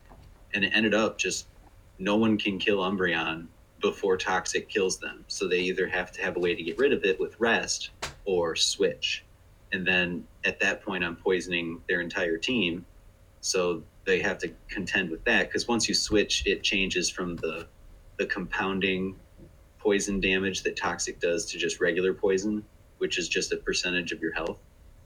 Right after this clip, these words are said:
That'll still add up over time if they don't have a way to recover their health. And that was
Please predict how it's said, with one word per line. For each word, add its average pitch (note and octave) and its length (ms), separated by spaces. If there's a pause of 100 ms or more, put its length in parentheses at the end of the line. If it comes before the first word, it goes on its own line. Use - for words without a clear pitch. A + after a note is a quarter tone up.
(360)
That'll G#2 280
still G2+ 340
add E2+ 160
up F#2 240
over D#2+ 300
time E2+ 440
if D#2+ 140
they F#2 80
don't F2 180
have E2+ 140
a E2 60
way E2 180
to E2 60
recover E2 420
their D#2+ 140
health. - 320 (640)
And F2+ 560 (360)
that G#2 280
was G#2 400